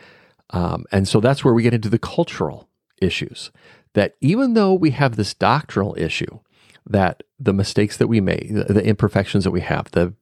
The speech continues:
the blindness, uh, as in this, this man in the Bible story, what if all of our mistakes and our weaknesses, what if all of that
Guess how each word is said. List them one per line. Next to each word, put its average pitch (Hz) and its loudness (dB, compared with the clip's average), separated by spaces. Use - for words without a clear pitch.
the 90 2
blindness, 87 -2
uh, 90 2
as 95 2
in 92 0
this, - -2
this 92 -2
man 90 2
in 85 0
the 85 -2
Bible 87 -2
story, - -2
what 120 0
if 165 -2
all 110 4
of 98 -2
our 101 2
mistakes 95 0
and 98 -2
our 95 0
weaknesses, 92 -4
what 117 2
if 185 -4
all 131 2
of 104 -2
that 98 -2